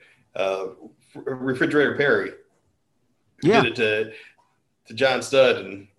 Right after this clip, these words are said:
Speaker 1: in, like, the first one. Uh,
Speaker 2: Yeah, WrestleMania two.
Speaker 1: Yeah.
Speaker 2: Yep. He pulled
Speaker 1: Which
Speaker 2: a, he
Speaker 1: was a
Speaker 2: pulled a,
Speaker 1: cool
Speaker 2: he pulled
Speaker 1: move
Speaker 2: a
Speaker 1: because
Speaker 2: fridge.
Speaker 1: it's a non-wrestler doing it to, so he's punching up.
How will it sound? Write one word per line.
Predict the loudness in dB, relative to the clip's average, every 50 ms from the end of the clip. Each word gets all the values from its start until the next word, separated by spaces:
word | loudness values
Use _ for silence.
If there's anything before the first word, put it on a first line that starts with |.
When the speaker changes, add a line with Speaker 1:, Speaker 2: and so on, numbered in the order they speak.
| _ -12
Speaker 1:
in, | -8
like, | -6 -6 -6 -8
the | -10 -8
first | -4 -2 -2 -2 -2 -4
one. | -10 -12 -12 -14 -18 _ _ _ _ _ _ _ _ _ _ _ _ -14
Uh, | -10 -8 -8 -8 -8 -10 -14 -14 -16 -18 -20 _ _ _ _ _ _ _ _ _ _ -6
Speaker 2:
Yeah, | -2 -2 -2 0
WrestleMania | 0 -2 -2 -2 -2 -4 -2 -4 -4 -6
two. | -8 -8 -8 -8
Speaker 1:
Yeah. | -8 -12 -16 _
Speaker 2:
Yep. | -16 -14 -14 -16 _ _ _ -20 _ _ _ _ _ _ _ _ _ _ _ _ _ _ _ _ _ _ -16
He | -14
pulled | -4 0 4 6
Speaker 1:
Which | 6 6
Speaker 2:
a, | 6
he | 4
Speaker 1:
was | 4 4
a | 4
Speaker 2:
pulled | 4 4
a, | 6
Speaker 1:
cool | 6 6 8
Speaker 2:
he | 8
pulled | 8 8 8
Speaker 1:
move | 8 6
Speaker 2:
a | 4
Speaker 1:
because | 2 4 6 6 6 6 4
Speaker 2:
fridge. | 2 -4
Speaker 1:
it's | -2 -2
a | -2
non-wrestler | 0 2 2 4 4 4 4 4 4 2 2 2 0 -4 -6 -4 -4 -6
doing | -4 -2 -2 0 0 -2
it | -4 -6
to, | -8 -10 -10 -12 -20 -20 -20 _
so | -4 -2 -2
he's | -2 -2 -6 -8 -2
punching | 0 0 0 2 0 0 2
up. | 2 2 0 -2 -6 -14